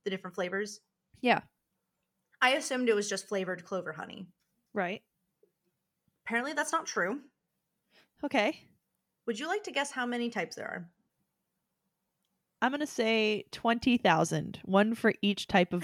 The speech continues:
Speaker 2: bee.
Speaker 1: <laughs> I like that, but it's definitely less.
Speaker 2: Okay. Uh, how about eight? One for each type of
Speaker 1: No.
Speaker 2: bee that can make honey. <laughs>
Speaker 1: I like that guess, but it's definitely more.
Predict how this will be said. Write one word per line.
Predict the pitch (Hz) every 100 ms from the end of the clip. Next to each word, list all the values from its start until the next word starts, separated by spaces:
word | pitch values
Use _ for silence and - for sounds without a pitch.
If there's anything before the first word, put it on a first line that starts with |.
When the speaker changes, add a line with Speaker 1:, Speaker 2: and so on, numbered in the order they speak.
| -
Speaker 2:
bee. | 156 - -
Speaker 1:
<laughs> | - 339 330 320 349 - 320 320 - - - 415 -
I | 220
like | 226 214 208
that, | 165
but | 202 196
it's | 185
definitely | 208 208 180
less. | - - - - _ 202
Speaker 2:
Okay. | 196 - - 190 _ -
Uh, | 196 196
how | 233
about | 240 226 -
eight? | 214 185 -
One | 220 220 233
for | 254
each | - 226 -
type | 220 233 202
of |
Speaker 1:
No. | 302 381
Speaker 2:
bee | 233 247
that | 349 415 466
can | 494
make | 294 - -
honey. | 311 - 285
<laughs> | 320 - 427 - _ _ _ - 415 - - 554 - - 807 784 719 - _ _ - - - - 466 -
Speaker 1:
I | 254
like | 285 349
that | 330 262
guess, | 254 220
but | 208 226
it's | 220
definitely | 240 247 254 220
more. | 208 202 196